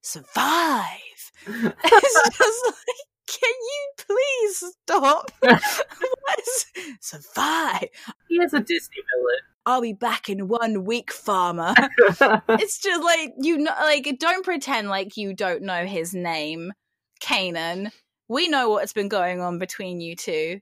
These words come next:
Speaker 1: He calls him farmer, like, we won't know, you know. And it's just like, "I'll be back in one week, farmer, and I want to see the rest of it."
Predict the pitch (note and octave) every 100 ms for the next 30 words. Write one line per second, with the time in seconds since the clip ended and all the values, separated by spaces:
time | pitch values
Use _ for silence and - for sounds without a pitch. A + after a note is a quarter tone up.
0 | _ B3+ G#3+ B3 A3+ A3+ G#3 - A#3 G#3+
1 | G3 E3+ E3 E3 - G#3 G3 F#3 E3+ F3
2 | F3+ D#3+ A#2+ E3+ - - - - A3 C#3+
3 | - A3 A#3 A#3 - G#3+ G#3 - - A#3+
4 | A#3 A#3 A3 G#3+ G#3 G3 G#3 G3+ G3 G#3
5 | - - - F3+ D#3+ D#3+ D#3+ F3 _ _
6 | - F3+ F3 F3+ B3 A#3+ A#3 G3+ - A3
7 | G#3+ F#3 F3+ A#3+ - - - G3+ E3 -